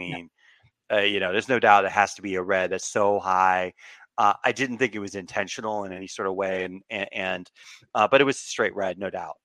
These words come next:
Speaker 2: I mean, is that, that's, that en-, that pretty much says it all right there. And it's like, yeah, it's okay. And, and I think in, undisciplined is the right word. And, and I think even Garrett Taylor alluded to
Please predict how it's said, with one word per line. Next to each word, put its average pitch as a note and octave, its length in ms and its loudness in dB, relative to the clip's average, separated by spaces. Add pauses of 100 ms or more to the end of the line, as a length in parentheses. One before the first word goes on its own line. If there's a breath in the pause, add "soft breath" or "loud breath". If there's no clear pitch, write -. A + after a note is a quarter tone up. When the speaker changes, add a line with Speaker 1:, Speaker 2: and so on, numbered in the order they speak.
Speaker 2:
I G#2+ 60 -12
mean, F#2 220 -10
is F2+ 180 -12
that, F#2+ 220 0 (100)
that's, - 340 -8 (140)
that F#2+ 180 -4
en-, F#2+ 300 -4
that F#2 200 -4
pretty G2+ 160 -6
much F2+ 340 -8 (240)
says F#2 280 -2
it F#2+ 80 -6
all F#2 240 2
right F#2 180 -4
there. F#2+ 240 0 (460 loud breath)
And C#3 340 6
it's B2+ 160 -4
like, A#2 280 0 (160)
yeah, C#3 300 -2
it's - 300 -16
okay. A2+ 460 0
And, G#2+ 160 -6
and A#2+ 100 -6
I B2 160 4
think C#3 240 -2
in, A#2+ 240 -8
undisciplined B2+ 800 -6
is A#2+ 160 -10
the A#2+ 100 -2
right A#2+ 200 2
word. G2+ 420 2
And, G2+ 180 -12
and G2 180 -6
I G2 60 -2
think G#2 240 -10
even G2 240 -8 (380 loud breath)
Garrett A2+ 220 0
Taylor A#2+ 340 -2
alluded G#2 360 -4
to G2+ 300 -4